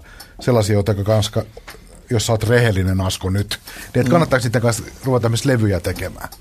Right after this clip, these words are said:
Speaker 2: Mm.
Speaker 1: Et ne on niinku, ne on kiinnostavampia sen formaatin ansiosta, kun ne on kiinnostavampia niinku oikeasti millaisia laulajia ne on.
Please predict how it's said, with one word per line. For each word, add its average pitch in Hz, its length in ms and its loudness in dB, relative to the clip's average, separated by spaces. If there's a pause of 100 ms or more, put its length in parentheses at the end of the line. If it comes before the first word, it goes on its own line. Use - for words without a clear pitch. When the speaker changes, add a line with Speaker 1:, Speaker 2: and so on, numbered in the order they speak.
(380)
Speaker 2:
Mm. 135 200 2 (800)
Speaker 1:
Et 117 180 0
ne 127 120 4
on 147 120 4
niinku, 147 300 2
ne 151 60 -2
on 156 120 2
kiinnostavampia 127 800 2
sen 123 160 0
formaatin 117 520 2
ansiosta, 107 520 0
kun 117 140 0
ne 113 60 2
on 107 100 2
kiinnostavampia 98 840 0 (460)
niinku 107 220 2
oikeasti 98 300 -2
millaisia 98 380 0
laulajia 80 460 -2
ne - 140 -14
on. - 120 -16